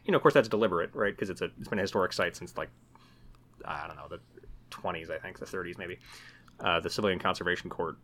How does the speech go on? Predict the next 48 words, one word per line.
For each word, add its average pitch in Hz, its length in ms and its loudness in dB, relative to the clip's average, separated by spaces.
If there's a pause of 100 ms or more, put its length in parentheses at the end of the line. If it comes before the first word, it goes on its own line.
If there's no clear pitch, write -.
(160)
Corps 85 280 -2 (220)
rebuilt 85 320 -4
it. - 80 -8 (580)
Um, 90 380 4
but 98 360 6 (280)
they 131 100 4
didn't 127 140 6
rebuild 98 220 4
the 82 40 -2
fort, 87 240 0
but - 80 -12
they, 92 100 2 (100)
they 85 140 -2 (140)
cleaned 92 220 -2
up 80 80 -4
the 90 80 -8
space. - 320 -2 (800)
But, 104 420 6
like, 104 300 4 (200)
even 147 200 10
after 127 240 10
all 117 140 8
the 117 60 6
times 104 280 2
I've 90 140 2
been 107 160 2
there, 85 100 0
I've 85 60 -2
been 98 100 -2
there 87 80 0
five 90 180 -2
or 90 60 -4
six - 160 -12
times 92 320 -2
'cause 95 120 -2
I 87 40 -2
used 90 140 -8
to 98 40 -4
live 98 140 0
in 107 60 -2
Savannah, 87 380 -4 (760)
going 120 220 8
around 104 340 10
this 92 180 -2
last 95 220 6
time 101 260 2
in 85 100 -4
May 90 400 4